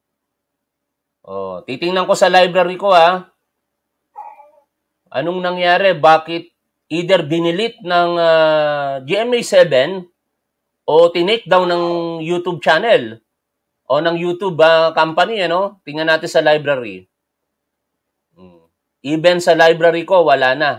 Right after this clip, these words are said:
Oh, aalalahanin ko na lamang ang balita. Yan ay dalawang reporter ang nagbalita sa G M A seven.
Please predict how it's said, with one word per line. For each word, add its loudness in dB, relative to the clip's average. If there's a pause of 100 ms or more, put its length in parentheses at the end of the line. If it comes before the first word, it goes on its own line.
(1160)
Oh, -12 (160)
aalalahanin 4
ko -4
na 0
lamang 0
ang -6
balita. -2 (1200)
Yan 4
ay 0
dalawang -2
reporter 0
ang -6
nagbalita -4
sa -12
G -10
M -12
A -14
seven. -4